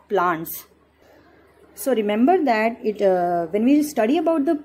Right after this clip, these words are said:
plant, it become more interesting because, you know, अगर आप डिफेंस की बात करते हो तो, you know, आपको पता है कि एनिमल्स में क्लॉज होता है, टीथ होता है। अगर आप उसको हर्ट कर रहे हो, किल करने जा रहे हो,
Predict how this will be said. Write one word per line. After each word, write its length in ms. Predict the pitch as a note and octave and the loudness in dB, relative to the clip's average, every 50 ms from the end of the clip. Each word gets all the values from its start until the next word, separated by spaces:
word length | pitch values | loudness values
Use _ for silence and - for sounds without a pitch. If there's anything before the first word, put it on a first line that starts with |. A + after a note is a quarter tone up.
| - A#3+ | -4 -2
plant, 640 | A3+ A3+ G#3 F3 D#3+ E3+ G#3+ D4+ A#4 A#4 - - - - _ _ _ _ _ _ _ - | 0 0 2 2 2 2 2 2 0 0 -4 -12 -18 -18 _ _ _ _ _ _ _ -8
it 140 | A#3+ G#3+ G#3+ | -8 -4 -4
become 260 | B3 B3 D4+ D4+ D4 B3 | -2 2 4 6 6 6
more 200 | G#3+ A#3 C#4 - | 6 4 4 2
interesting 680 | - - B3+ A#3 A3+ A#3 G#3+ G#3+ G#3 - - D4 C#4+ C4 | 2 2 2 2 2 2 0 -2 -2 -2 0 0 0 2
because, 260 | B3 A#3+ B3+ B3+ A#3+ | 2 2 2 2 2
you 60 | B3 A#3 | 2 2
know, 160 | B3 D4 G#4+ - - - | 2 0 0 -2 -4 -6
अगर 180 | G3+ G3+ G#3+ A#3+ | -2 0 2 2
आप 140 | A#3+ G3+ - | 2 0 0
डिफेंस 400 | A3 A3 - - A#3 B3 C#4+ C#4 - | -4 -6 -4 -2 0 0 0 0 0
की 100 | D4 C#4+ | -2 -2
बात 260 | A#3 A3 G#3+ G#3 - | 0 0 -2 -2 -2
करते 320 | - G#3+ F#3 - - G3 | -2 -4 -4 -2 -2 0
हो 240 | G3 G3 A#3+ F4 - - - - _ _ - | 0 0 0 -2 -4 -8 -16 -20 _ _ -6
तो, 60 | C4+ | -4
you 120 | B3+ C4 | -2 0
know, 160 | C4+ C#4+ D4 - | 0 0 0 0
आपको 280 | A3+ G#3+ A3 - C#4+ | -2 -4 -4 -4 -2
पता 260 | C#4 A#3+ G#3 G#3+ A#3 A3+ | -2 -2 0 0 0 0
है 140 | A3+ A#3 | 0 0
कि 220 | A3 A#3 C#4+ D4 D4+ - | -2 -2 -2 -4 -4 -4
एनिमल्स 400 | G3 F#3+ G#3 A3 A#3+ B3+ B3 C4+ | -4 -2 0 0 0 0 2 2
में 100 | C#4 C#4+ | 0 0
क्लॉज 400 | C#4 - G#3+ F#3 G3 A3+ A#3+ A#3 | 0 0 2 2 2 2 2 0
होता 200 | A#3 - - G3+ | 0 0 0 -2
है, 180 | G#3 G#3+ G#3+ G#3+ | 0 0 -2 -2
टीथ 340 | - - D4 F#4+ - - D4 | -2 0 0 0 2 2 0
होता 220 | B3+ - - G3 | 0 0 0 0
है। 200 | F#3+ G3 F#3 F#3+ | -2 -2 -2 -4
अगर 200 | F#3+ - G3+ A3 | -2 -2 0 0
आप 120 | A#3 A#3 C4 | 0 0 -2
उसको 180 | B3 - D4+ | -4 -4 -4
हर्ट 300 | A#3+ G3+ G#3 G#3 A3+ A3+ | 0 2 2 2 2 2
कर 160 | - A#3+ G#3+ | 0 0 2
रहे 80 | G3+ G#3 | 2 2
हो, 140 | G#3 A#3 B3 | 4 2 2
किल 260 | B3 - C4 D4+ D#4 | 0 0 0 2 2
करने 260 | D4 D4+ B3 A#3+ A#3+ | 2 4 4 4 4
जा 180 | A#3 A#3+ G#3+ G3 | 2 2 2 4
रहे 100 | G3 G3+ | 4 2
हो, 120 | G3+ G3+ | 2 0